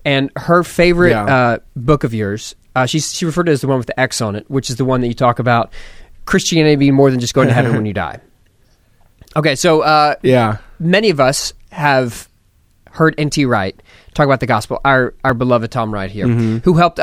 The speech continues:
Speaker 1: us get that direction.
Speaker 2: Yes.
Speaker 1: Uh, w-, your, what was your religious experience growing up, by the way?
Speaker 2: Uh, Christian and churched, but not, like, I wouldn't say I was, like, all in. Like, I was raised by a single mom, hard upbringing, harsher,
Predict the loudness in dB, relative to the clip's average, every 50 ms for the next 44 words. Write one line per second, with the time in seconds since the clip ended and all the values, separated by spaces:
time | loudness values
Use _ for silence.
0 | -6 -6 -10 _ _ -2 0 0 -2 -2 0 0 0 2 2 0 0 0 -2 -4
1 | -4 0 0 0 0 0 -2 -6 -8 -4 0 2 2 2 0 -2 -8 -12 -14 -16
2 | -20 _ _ _ 0 0 0 0 -2 -8 -12 _ _ _ _ -20 -20 -20 -20 _
3 | _ -6 -2 2 2 2 2 0 -2 _ -8 -10 -10 -10 -14 -20 -14 -6 -4 -2
4 | 0 0 0 0 2 2 4 4 2 2 0 0 -2 -2 -2 0 0 0 0 0
5 | 0 0 2 2 2 0 -4 -6 -6 -4 -4 -4 -4 -6 -6 -8 -12 -20 -20 -20
6 | -20 -20 -20 -18 -16 -14 -14 -16 -16 -20 -20 -20 -20 -20 -20 -20 -20 -20 -20 -20
7 | -20 -20 -20 _ -20 -20 -20 -20 -20 -20 -20 -20 -20 -20 _ _ -20 -8 -2 0
8 | 2 4 4 4 2 2 0 0 0 0 2 2 2 2 2 2 0 0 2 2
9 | 4 2 2 2 0 2 2 2 2 2 0 -4 -6 -8 -4 0 2 2 2 2
10 | 0 -2 0 2 2 2 0 0 0 2 2 2 2 2 2 2 2 0 0 0
11 | 2 4 6 6 4 4 2 2 0 0 0 -2 -4 -10 -20 -20 -20 -20 _ _
12 | _ _ _ _ _ _ _ 0 2 4 4 4 4 4 4 4 4 4 4 4
13 | 4 4 4 2 4 4 2 2 2 2 0 2 2 4 4 4 4 4 4 4
14 | 2 2 2 2 2 4 2 0 0 2 2 2 4 4 2 2 0 0 2 2
15 | 2 2 2 0 0 0 0 0 -2